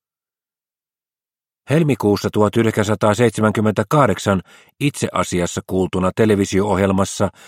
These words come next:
Airolta kysyttiin hänen suhteestaan Marskiin. "Minun asiani oli valmistaa kaikki operatiiviset suunnitelmat.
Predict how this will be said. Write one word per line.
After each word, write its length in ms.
Airolta 520
kysyttiin 520
hänen 200
suhteestaan 720
Marskiin. 680
"Minun 240
asiani 520
oli 200
valmistaa 640
kaikki 360
operatiiviset 760
suunnitelmat. 680